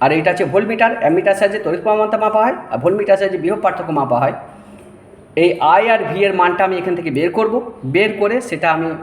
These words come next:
গ্রাফে বসাবো। তাহলে মূল বিন্দুগামী যে গ্রাফটা, সেই গ্রাফটা আমি এখানে পাবো। একে সাপ্লাই করার জন্য একটা পাওয়ার সাপ্লাই দেওয়া থাকে, এলিমিনেটর, একটা, আ,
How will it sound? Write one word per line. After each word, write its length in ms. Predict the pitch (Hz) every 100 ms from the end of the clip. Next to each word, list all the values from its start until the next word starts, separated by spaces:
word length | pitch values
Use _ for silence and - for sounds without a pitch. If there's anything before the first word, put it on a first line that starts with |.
| - 123
গ্রাফে 320 | 135 143 190
বসাবো। 380 | 165 214 202 220 -
তাহলে 240 | 156 160 165 - -
মূল 200 | 151 196
বিন্দুগামী 560 | 185 165 160 147 143 123
যে 120 | 120
গ্রাফটা, 420 | 156 185 208 202 -
সেই 100 | 127
গ্রাফটা 260 | 120 -
আমি 120 | 113 104
এখানে 200 | 123 127
পাবো। 260 | 180 208 - - -
একে 160 | 127 151
সাপ্লাই 340 | 151 - 190
করার 180 | 185 156
জন্য 160 | 143 123
একটা 140 | 120
পাওয়ার 220 | 131 151
সাপ্লাই 300 | 175 180 180
দেওয়া 160 | 175 175
থাকে, 240 | 180 208 208 - -
এলিমিনেটর, 480 | 131 151 175 185 208 208 -
একটা, 380 | - 131 156 135 117 - -
আ, 140 | 127